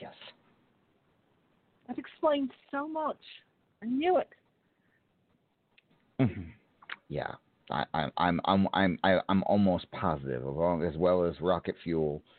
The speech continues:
Speaker 1: Um, yeah, it, it, it's, it, it's, it's,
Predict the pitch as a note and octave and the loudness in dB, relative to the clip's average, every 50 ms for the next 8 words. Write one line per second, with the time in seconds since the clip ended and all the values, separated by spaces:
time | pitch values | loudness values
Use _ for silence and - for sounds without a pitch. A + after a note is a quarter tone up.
0 | _ - _ _ _ _ - B1 C2+ C#2 C#2 C#2 C#2 C#2+ C2+ - _ _ _ _ | _ -20 _ _ _ _ -8 -6 -4 -4 -4 -4 -4 -4 -6 -8 _ _ _ _
1 | _ _ _ _ _ _ _ _ _ _ _ _ _ _ - - - - - - | _ _ _ _ _ _ _ _ _ _ _ _ _ _ -6 -4 -4 -4 -6 -10
2 | _ _ _ _ _ _ _ _ _ _ D#2 D#2+ C#2+ - - G2 G2 - _ G#2+ | _ _ _ _ _ _ _ _ _ _ -6 -6 -4 -2 -2 -2 -2 0 _ 2
3 | G#2+ G#2+ - - B2+ B2 A#2+ G2+ - G2+ C3 C3+ - - D3 D3+ - | 2 2 0 0 2 2 2 2 0 0 0 0 0 -2 -2 -2 -2